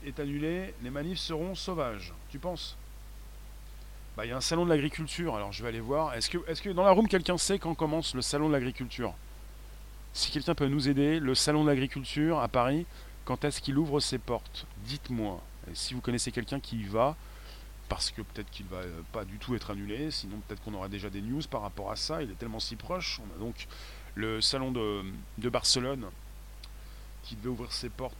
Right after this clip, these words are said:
dans quelques jours, et, euh, dans une semaine. Pascal, c'est fin février, ouais.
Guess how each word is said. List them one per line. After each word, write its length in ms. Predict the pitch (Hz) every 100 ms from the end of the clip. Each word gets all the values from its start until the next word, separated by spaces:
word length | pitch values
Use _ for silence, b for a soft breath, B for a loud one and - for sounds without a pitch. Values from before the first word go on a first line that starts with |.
| 113
dans 120 | 107
quelques 320 | 120 113 113
jours, 340 | 104 123 117
et, 40 | 98
euh, 180 | 92 90
dans 360 | 90 92 87 104
une 60 | 127
semaine. 380 | - 117 117 87 - - B B B B B -
Pascal, 400 | 160 151 - 196
c'est 180 | 160 139
fin 160 | 156 196
février, 360 | 175 156 147
ouais. 160 | 104 90